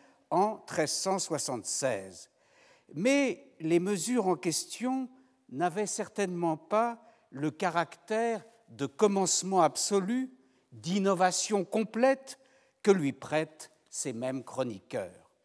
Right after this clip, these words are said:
Les premiers beys ottomans avaient, de toute évidence, déjà pris part auparavant au butin fait par leurs hommes,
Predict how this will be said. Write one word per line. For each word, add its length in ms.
Les 220
premiers 480
beys 280
ottomans 600
avaient, 420
de 160
toute 380
évidence, 800
déjà 480
pris 240
part 720
auparavant 840
au 120
butin 640
fait 220
par 240
leurs 320
hommes, 340